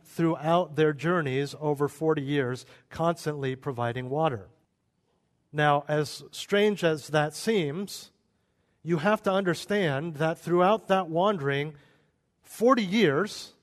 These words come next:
we have two instances in Scriptures of God miraculously providing water. Surely they drank water the other forty years on a daily basis.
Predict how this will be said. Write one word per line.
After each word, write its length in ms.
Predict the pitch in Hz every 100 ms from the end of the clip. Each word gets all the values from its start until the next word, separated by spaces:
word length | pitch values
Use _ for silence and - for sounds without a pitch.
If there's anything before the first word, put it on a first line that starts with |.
| _ _ _ _ _
we 160 | 175 190
have 280 | 180 180 -
two 380 | - 262 240 170
instances 920 | 220 240 - 175 147 147 147 156 -
in 160 | 165 165
Scriptures 720 | - 233 220 - 143 147 147
of 160 | 147 -
God 320 | 160 180 165
miraculously 800 | 160 160 170 170 160 151 - 151
providing 540 | - 135 143 143 143
water. 380 | 170 175 120 101 _ _ _ _ _ _ _ _ _ _
Surely 460 | - - 202 185 151
they 180 | 147
drank 520 | 131 156 160 156 - -
water 640 | 135 143 170 143 131 151 131 _ _ _
the 140 | 139 156
other 320 | 151 170 156
forty 360 | - - 151 135
years 640 | 127 156 101 95 - - _ _ _ _ _ -
on 160 | 143
a 60 | 139
daily 320 | 147 143 139
basis. 720 | 135 151 - - - -